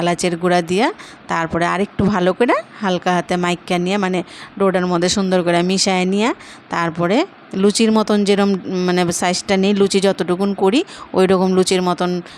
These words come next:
লেচি নিয়ে, ছানার লেচিটা নিয়ে একটু একটু করে লম্বা মতন বানাইবা, যতটুক লম্বা বানাইতে পারো, হ্যাঁ, ওইটুকুন বানাবা। বানায় দিয়া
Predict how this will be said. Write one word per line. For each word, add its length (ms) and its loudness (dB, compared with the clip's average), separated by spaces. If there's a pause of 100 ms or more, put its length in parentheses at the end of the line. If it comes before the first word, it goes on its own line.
(160)
লেচি 400 0
নিয়ে, 280 2 (1200)
ছানার 340 0
লেচিটা 380 0
নিয়ে 260 0 (380)
একটু 280 -6
একটু 240 -6
করে 200 0
লম্বা 420 2
মতন 280 0 (200)
বানাইবা, 480 -2 (540)
যতটুক 400 0
লম্বা 320 2
বানাইতে 360 0
পারো, 220 2 (460)
হ্যাঁ, 300 0
ওইটুকুন 460 -2
বানাবা। 400 -2 (120)
বানায় 420 0
দিয়া 400 0